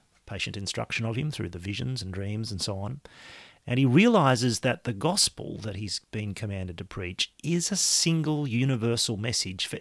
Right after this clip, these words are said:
every person, from every nation and every culture, because the crucified and risen Jesus is the Lord and judge of every person, living or dead,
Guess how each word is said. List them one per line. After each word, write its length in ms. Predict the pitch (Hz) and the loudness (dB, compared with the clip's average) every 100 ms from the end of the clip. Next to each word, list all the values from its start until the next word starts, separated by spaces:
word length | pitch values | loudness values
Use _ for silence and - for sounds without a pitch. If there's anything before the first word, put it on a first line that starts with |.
| - | -4
every 380 | 139 127 110 120 | -2 -2 -2 -2
person, 580 | - 156 151 - - - _ _ | 0 2 0 -4 -8 -18 _ _
from 180 | - 156 | -4 -2
every 360 | 156 208 226 156 | 2 2 4 2
nation 440 | 101 - - - - | 0 -2 -4 -6 -2
and 100 | 131 | 2
every 280 | 202 220 - | 2 2 0
culture, 500 | 101 - - - - _ _ _ _ _ _ _ - | -2 -4 -6 -8 -16 _ _ _ _ _ _ _ -10
because 340 | 120 - 127 104 | -6 0 0 2
the 80 | 113 | -2
crucified 800 | - 185 - 214 147 135 127 120 | 0 2 4 2 0 -2 -2 -2
and 240 | 107 101 | -6 -4
risen 280 | 98 90 85 | -6 -8 -6
Jesus 720 | 139 180 147 92 92 - - _ - | -2 -2 -2 -4 -6 -6 -8 _ -6
is 240 | 139 139 | -4 -2
the 140 | - 131 | -2 -2
Lord 540 | 135 131 127 127 135 | -2 -2 0 0 0
and 240 | 110 143 131 | -2 -4 -2
judge 420 | 170 226 208 - | 0 0 -2 -6
of 140 | 104 104 | -6 -6
every 300 | 95 98 87 | -6 -8 -10
person, 500 | 101 98 - - 104 _ _ _ _ - | -10 -6 -8 -8 -20 _ _ _ _ -4
living 340 | 113 127 147 | 0 2 2
or 140 | 139 143 | 2 0
dead, 360 | - 101 - | 0 -2 -4